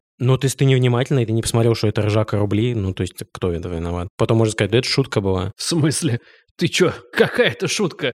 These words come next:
Speaker 2: Ты продаёшь автомобиль, тебе по договору должны передать российские рубли. Там не написано в договоре, что там типа шестьсот тысяч, из которых один транш может быть по выбору, типа,
Speaker 1: <laughs>
Speaker 2: покупателя.
Speaker 1: Ладно.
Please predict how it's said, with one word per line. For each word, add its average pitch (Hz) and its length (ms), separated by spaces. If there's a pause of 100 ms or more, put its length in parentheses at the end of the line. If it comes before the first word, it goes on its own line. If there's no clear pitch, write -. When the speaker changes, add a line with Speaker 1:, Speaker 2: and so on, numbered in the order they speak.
Speaker 2:
Ты 220 120
продаёшь 190 440
автомобиль, 147 640
тебе 160 240
по 165 140
договору 139 500
должны 143 300
передать 147 340
российские 151 560
рубли. 135 480
Там 135 160
не 147 100
написано 165 420
в 127 40
договоре, 143 540 (180)
что - 100
там 131 160
типа 135 280 (160)
шестьсот - 580
тысяч, 285 420
из 147 80
которых 180 440
один 156 320
транш 208 340
может 160 380
быть 240 260
по 165 140
выбору, 214 400
типа, 185 320
Speaker 1:
<laughs> - 0
Speaker 2:
покупателя. 147 840 (160)
Speaker 1:
Ладно. 92 320